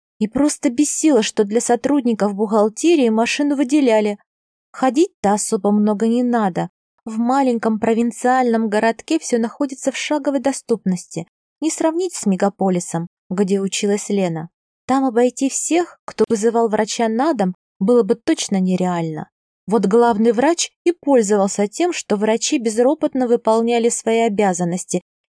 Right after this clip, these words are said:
и бегали по своему участку почти бегом. Ну и что, что прибегаешь за пять минут до начала приема больных и нет времени даже подготовиться?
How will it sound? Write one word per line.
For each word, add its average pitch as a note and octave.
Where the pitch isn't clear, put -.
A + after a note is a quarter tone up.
и G3
бегали G#3
по G3+
своему G3+
участку A3+
почти -
бегом. G#3
Ну F#4+
и -
что, -
что -
прибегаешь A3+
за A3+
пять A#3+
минут A3+
до G#3+
начала A3
приема A3+
больных A#3+
и D4
нет D4
времени C4+
даже C4
подготовиться? A#3